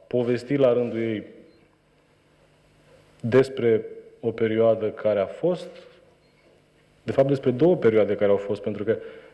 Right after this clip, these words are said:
peste câțiva ani și pozele acestea colorate vor deveni istorie la rândul lor. Poate peste câțiva ani o să facem o expoziție de holograme sau cine știe ce o să mai facem. Ceea ce știu este pe-, că peste două zile vom lansa un e-book,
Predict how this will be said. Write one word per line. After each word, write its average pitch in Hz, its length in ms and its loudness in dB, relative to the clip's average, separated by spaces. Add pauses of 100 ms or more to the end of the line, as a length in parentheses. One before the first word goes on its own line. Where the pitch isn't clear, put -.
(480)
peste 117 320 2
câțiva 131 480 4
ani 170 280 0 (560)
și - 260 -12
pozele 143 520 2
acestea 143 400 2
colorate 135 540 2
vor 131 240 -4
deveni 120 400 -4
istorie 110 440 0
la 110 160 2
rândul 123 240 -4
lor. - 220 -4 (1800)
Poate 101 220 0
peste 104 280 -4
câțiva 110 300 0
ani 113 100 4
o 107 40 0
să - 120 -10
facem 110 340 0
o 104 40 -2
expoziție 104 520 -6
de 101 80 -2
holograme 101 640 0
sau - 220 -16
cine 101 220 -12
știe - 200 -12
ce - 120 -10
o 92 40 -12
să - 100 -20
mai 90 120 -10
facem. 98 400 -6 (640)
Ceea 113 200 8
ce 113 120 4
știu - 180 2
este 117 200 2
pe-, 113 180 0
că - 120 -4
peste 110 280 -2
două 117 260 -2
zile 113 220 -2
vom 113 200 -4
lansa 110 280 -4
un 110 160 -2
e-book, 95 340 -10